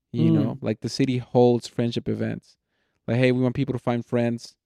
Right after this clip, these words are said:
Speaker 1: You know, every month there's a friendship event. Come through, you know, fill out what you like, and we'll sit you in tables with people that match your interests, and we'll play video games." Uh, not video games, we'll play games,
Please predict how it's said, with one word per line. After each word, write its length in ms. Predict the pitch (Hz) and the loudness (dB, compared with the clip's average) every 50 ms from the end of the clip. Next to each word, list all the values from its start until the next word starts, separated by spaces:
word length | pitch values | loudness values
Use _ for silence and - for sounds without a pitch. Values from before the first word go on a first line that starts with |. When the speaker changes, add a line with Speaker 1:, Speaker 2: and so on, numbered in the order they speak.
| _ _ _ _ _ _ _ _ _ - - | _ _ _ _ _ _ _ _ _ -8 -4
Speaker 1:
You 80 | 123 117 | -2 2
know, 60 | 117 | 2
every 180 | 117 123 135 127 | 2 2 2 2
month 260 | 127 127 123 120 117 | 2 2 2 2 0
there's 160 | 123 113 - | -2 -2 -4
a 40 | 120 | -4
friendship 320 | - - 123 120 - - 123 | -2 -2 -4 -4 -4 -4 -4
event. 320 | 117 113 120 113 110 - | -2 -2 -2 -2 -4 -4
Come 200 | - 135 127 123 | -2 -2 -2 -2
through, 400 | - - 123 120 117 113 113 120 _ _ _ _ _ _ _ _ - | -2 0 0 2 2 2 0 -2 _ _ _ _ _ _ _ _ -8
you 60 | 120 | -6
know, 60 | 117 | -6
fill 180 | - - 127 127 | 0 2 4 6
out 80 | 123 120 | 6 6
what 160 | 117 - - | 4 2 2
you 60 | 127 | 0
like, 220 | 113 113 113 - | 0 0 0 0
and 80 | 117 113 | -2 -4
we'll 80 | 113 113 | -2 -4
sit 220 | - - 120 - | -4 -6 -4 -2
you 80 | 131 117 | -2 -2
in 80 | 113 110 | -2 -2
tables 460 | - 127 113 113 110 110 107 - _ _ _ _ _ _ _ - | -2 -2 -2 0 -2 -4 -8 -8 _ _ _ _ _ _ _ -6
with 100 | - 120 | -6 -4
people 240 | - 127 117 - 120 117 | -2 -2 -2 0 0 0
that 80 | 110 110 | 0 2
match 280 | 110 110 107 107 - | 2 0 0 0 -2
your 100 | 110 110 | -4 -4
interests, 520 | 113 113 110 - 135 127 143 143 - - _ _ _ _ _ _ _ _ _ _ _ - | -4 -6 -4 -2 -2 -2 -2 -2 -6 -16 _ _ _ _ _ _ _ _ _ _ _ -6
and 100 | 120 117 | -2 -2
we'll 100 | 117 110 | -2 -2
play 220 | - - 123 117 | 0 2 2 2
video 280 | 110 120 117 113 113 107 | 4 4 4 4 4 2
games." 400 | 104 - 107 104 101 107 110 _ - | 2 0 -4 -4 -6 -8 -12 _ -8
Uh, 60 | - 123 | -2 2
not 140 | 131 131 131 | 2 4 6
video 160 | 131 120 113 | 6 6 6
games, 140 | 110 104 104 | 4 2 2
we'll 120 | 120 113 110 | 2 2 2
play 180 | - 135 123 120 | 2 0 0 0
games, 540 | 120 117 110 110 107 104 107 - - _ | 2 2 2 2 0 -2 -4 -8 -14 _